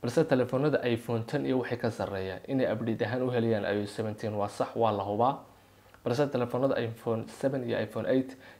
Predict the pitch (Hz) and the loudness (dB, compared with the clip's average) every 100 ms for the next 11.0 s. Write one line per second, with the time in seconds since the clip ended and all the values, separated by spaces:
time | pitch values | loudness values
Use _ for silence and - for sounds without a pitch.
0 | - 147 135 117 123 117 110 110 113 117 | 0 4 4 4 4 4 2 2 0 0
1 | 113 113 - - - 135 139 120 110 - | 0 -2 -8 -12 0 2 2 2 -2 -4
2 | 113 110 107 95 107 - 113 110 107 107 | -4 -2 -2 0 -2 -2 -2 -2 -2 -4
3 | 107 - 95 - - _ _ _ _ - | -8 -8 -10 -10 -16 _ _ _ _ -20
4 | - - - 143 135 98 - - - 135 | -20 -20 -2 2 2 0 -8 -8 2 8
5 | 160 165 156 220 180 156 147 143 127 123 | 8 8 4 4 2 4 4 6 4 2
6 | 123 113 - 123 117 113 113 107 104 135 | -2 -4 -4 0 0 0 -2 -2 2 0
7 | - - - - - 127 151 170 135 127 | -2 -8 -20 -8 2 6 8 8 6 4
8 | 123 113 113 110 101 110 117 113 117 - | 4 4 0 0 -2 0 2 2 0 0
9 | 131 131 120 104 - 117 110 - 117 117 | 0 0 -2 -2 -2 -2 0 -2 -2 -2
10 | 135 - 110 107 - 107 113 123 131 | -2 -4 -6 -6 -6 -2 2 2 2